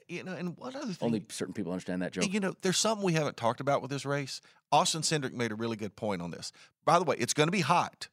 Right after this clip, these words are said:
Speaker 2: Yeah,
Speaker 1: I don't
Speaker 2: it's
Speaker 1: know
Speaker 2: not,
Speaker 1: if you've seen
Speaker 2: no
Speaker 1: the
Speaker 2: rain
Speaker 1: weather.
Speaker 2: this year. No
Speaker 1: We're
Speaker 2: rain.
Speaker 1: talking about eighty-four degrees in Austin, Texas. Hot.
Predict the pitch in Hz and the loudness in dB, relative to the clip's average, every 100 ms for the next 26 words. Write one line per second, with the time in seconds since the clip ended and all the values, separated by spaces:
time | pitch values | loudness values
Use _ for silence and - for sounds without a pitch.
0 | _ 120 113 156 139 156 165 170 156 131 | _ 4 6 6 4 4 6 6 6 4
1 | - 95 95 135 180 165 143 - 180 233 | 0 0 4 6 6 4 2 2 2 0
2 | 226 - 185 185 151 151 143 85 - 120 | -2 0 4 4 4 0 0 -2 0 2
3 | 123 131 - 120 113 92 - - - 165 | 4 4 2 -4 -6 -6 -8 -10 2 4
4 | 120 - | 4 0